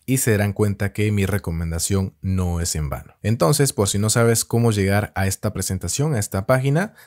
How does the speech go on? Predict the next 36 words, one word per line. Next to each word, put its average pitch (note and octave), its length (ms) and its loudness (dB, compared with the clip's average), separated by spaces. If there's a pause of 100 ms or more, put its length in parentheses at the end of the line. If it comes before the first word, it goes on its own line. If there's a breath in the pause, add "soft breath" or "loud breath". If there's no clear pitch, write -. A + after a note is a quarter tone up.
(160 loud breath)
lo B2 120 4
único F#3 300 2
que C3 100 -2
tienes B2+ 240 -2
que A#2+ 80 -4
hacer A#2+ 180 -2
es - 240 -4
tipear A2+ 520 0
en G#2 240 0
tu G#2 180 0
navegador F2+ 680 2 (320 loud breath)
my G#2 360 2
punto F#2+ 480 -4
siteground F#2 600 -2
punto E2+ 500 -6
com. C2 180 -6 (800)
Ok, F#2 180 -2 (160)
y G#2 140 0
desde C3 240 2
aquí E3 240 -2
ustedes G#2 360 0
van G#2 140 0
a A2 140 -2
poder G2+ 320 -2
iniciar C#3 420 2
sesión A#2 440 -2 (300 soft breath)
con D#3 220 4
la C3+ 120 4
cuenta A#2+ 380 0
con F#2 140 -2
la E2 140 -2
que F#2+ 100 -4
han G2 120 0
creado F2+ 400 -2
su G2 280 -2
dominio. G2+ 500 0